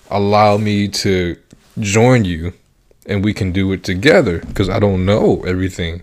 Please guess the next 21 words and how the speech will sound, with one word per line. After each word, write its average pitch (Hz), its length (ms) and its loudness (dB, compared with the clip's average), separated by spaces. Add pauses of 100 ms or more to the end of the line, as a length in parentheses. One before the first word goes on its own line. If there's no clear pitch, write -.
(100)
You're 104 280 0
older 143 300 4
than 90 200 -6
me." 87 160 -10 (800)
And 117 420 2 (240)
that 127 180 6
was 151 160 6
when 123 200 4
I 117 80 6
realized 107 800 6
that, 95 320 2 (1400)
that, 110 220 0
that 113 180 2 (160)
some 147 180 4
people 151 380 4
just, 120 540 2
just 101 320 -2
know 110 200 4
how 107 140 4
to 90 100 0
talk. - 480 -2